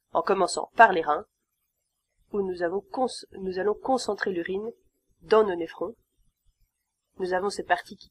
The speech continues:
touchent les sommets des médules rénales. Ces parties donc ici, c'est le calice rénal.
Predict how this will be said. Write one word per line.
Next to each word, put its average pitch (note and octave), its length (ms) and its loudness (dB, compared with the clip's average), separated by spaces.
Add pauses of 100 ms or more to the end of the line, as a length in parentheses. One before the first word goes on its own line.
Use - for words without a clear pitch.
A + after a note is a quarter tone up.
(120)
touchent - 400 -4 (600)
les F3+ 140 -8
sommets F#3+ 480 -2
des E3 340 -8
médules F#3+ 480 -6
rénales. F#3 560 4 (540)
Ces - 180 -10
parties F3+ 320 -12
donc E3+ 180 -14
ici, A3+ 400 -8 (1040)
c'est - 240 -4
le F3+ 220 -8 (160)
calice G#3+ 440 -2
rénal. D#3+ 300 -12